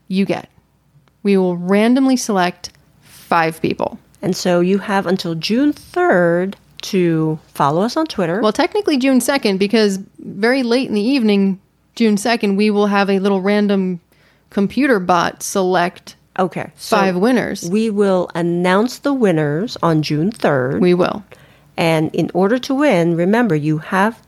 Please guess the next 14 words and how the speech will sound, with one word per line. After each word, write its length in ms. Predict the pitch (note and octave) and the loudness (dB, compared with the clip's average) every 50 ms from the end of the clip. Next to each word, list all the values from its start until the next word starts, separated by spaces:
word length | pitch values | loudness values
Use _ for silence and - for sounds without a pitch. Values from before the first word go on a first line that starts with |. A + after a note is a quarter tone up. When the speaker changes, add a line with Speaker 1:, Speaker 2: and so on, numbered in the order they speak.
| - | -18
Speaker 2:
to 340 | - - - F#3+ F3 D#3+ D#3+ | -12 -6 -2 0 0 0 0
follow 400 | D#3 - - - D3+ D3+ D#3 F3 | -2 -4 -2 0 0 2 2 2
us 120 | G3+ - - | 0 2 0
on 120 | C#4 D4+ | 0 0
Twitter. 400 | D4 - - D#3+ D3+ D3 F3 B3 - - _ _ _ _ _ _ _ - - - - _ _ - | -2 -2 -4 -4 -2 -2 -4 -6 -8 -14 _ _ _ _ _ _ _ -20 -20 -20 -20 _ _ -4
You 120 | E3+ E3 | -4 -4
have 300 | D3 F3 F#3 F3 D#3+ - | -2 0 0 0 -2 -2
to 120 | - D#3 | -6 -10
subscribe 520 | C#3+ - C#3+ C#3+ - - - F#3+ F#3 G#3 G#3+ | -8 -8 -8 -8 -6 -4 0 2 2 0 0
to 80 | - E4 | -2 -6
the 80 | F#4 | -4
podcast. 640 | - - F3+ E3+ F3 - - D4+ - - - - - _ _ _ - - - - - - _ - | -2 -2 -2 -2 -2 -4 -6 -6 -6 -10 -16 -20 -20 _ _ _ -20 -20 -20 -20 -20 -18 _ -4
And 280 | - G#3+ G#3 G#3+ G#3 G#3+ | -2 0 0 0 0 2
then 540 | B3+ D4 D#4 D4+ C#4 B3 A#3+ B3+ C4 C4+ | 2 2 2 2 2 0 0 -2 -2 -4